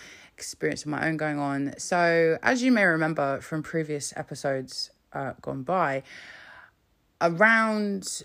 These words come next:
March, uh, a, a relative of mine died,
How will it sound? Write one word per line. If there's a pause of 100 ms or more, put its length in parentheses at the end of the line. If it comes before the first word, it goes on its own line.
(140)
March, (180)
uh, (600)
a,
a
relative
of
mine
died,